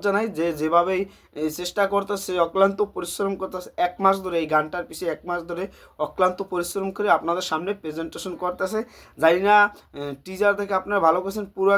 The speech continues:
গান দেখলে পরে আপনারা কতটা এক্সাইটেড হবেন, যে বলবেন শাকিব খানের রাজকুমারের,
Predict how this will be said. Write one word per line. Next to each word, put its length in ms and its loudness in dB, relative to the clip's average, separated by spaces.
গান 120 4
দেখলে 180 -2
পরে 200 0
আপনারা 220 -2
কতটা 320 0
এক্সাইটেড 480 0
হবেন, 260 0
যে 80 2
বলবেন 260 4
শাকিব 280 -8
খানের 300 2
রাজকুমারের, 600 2